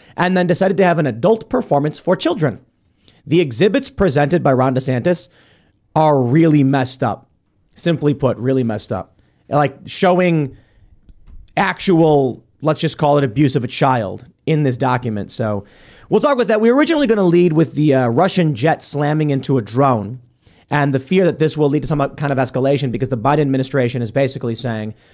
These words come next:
"Oh, this is a, an act of aggression by the Russians.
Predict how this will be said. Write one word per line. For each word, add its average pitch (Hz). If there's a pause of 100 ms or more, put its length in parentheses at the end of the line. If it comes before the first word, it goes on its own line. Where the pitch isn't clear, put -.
(120)
"Oh, 156
this 160
is 139
a, 135
an 131
act 147
of 123
aggression 120
by 123
the 123
Russians. 113